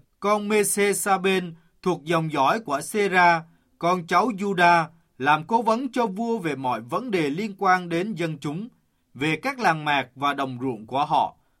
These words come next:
Một số người Juda định cư tại Kiriath Arba và các làng phụ cận, tại Dibon và các làng phụ cận, tại Jekapseen và các làng phụ cận. Họ cũng định cư tại Yeshua,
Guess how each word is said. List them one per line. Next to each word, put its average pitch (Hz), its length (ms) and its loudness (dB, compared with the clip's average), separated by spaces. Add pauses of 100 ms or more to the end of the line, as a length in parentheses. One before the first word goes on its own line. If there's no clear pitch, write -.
(120)
Một 160 200 -6
số 240 220 0
người 220 320 -2
Juda 226 400 2
định 135 180 -8
cư 214 340 -4
tại 127 320 0
Kiriath 180 760 -2
Arba 139 640 0 (300)
và 147 280 0
các 285 280 -6
làng 165 320 2
phụ 110 240 -8
cận, 120 180 -2 (480)
tại 123 360 0
Dibon 175 500 -2 (260)
và 147 200 0
các 277 280 -6
làng 147 280 0
phụ 123 220 -6
cận, 117 220 -4 (480)
tại 127 400 2
Jekapseen 180 1120 -4 (220)
và 139 220 2
các 247 300 -6
làng 139 280 0
phụ 120 220 -6
cận. 120 220 -4 (480)
Họ 156 220 0
cũng 180 220 -6
định 175 200 0
cư 233 300 -8
tại 127 340 0
Yeshua, 185 580 0